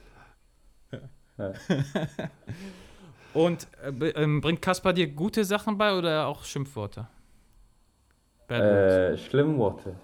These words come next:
Speaker 1: ja. Äh, ich weiß nicht, kann ich sagen, das hier? <laughs>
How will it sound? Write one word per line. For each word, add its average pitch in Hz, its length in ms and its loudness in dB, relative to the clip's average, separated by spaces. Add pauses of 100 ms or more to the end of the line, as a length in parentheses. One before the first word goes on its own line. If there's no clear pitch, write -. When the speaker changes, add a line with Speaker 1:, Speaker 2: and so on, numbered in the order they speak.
Speaker 1:
ja. 101 960 2 (880)
Äh, - 640 -8
ich 104 160 -2
weiß 113 180 8
nicht, 117 140 -2
kann 110 140 6
ich 98 120 2
sagen, 147 260 10
das 117 240 8
hier? 151 360 4
<laughs> - 840 6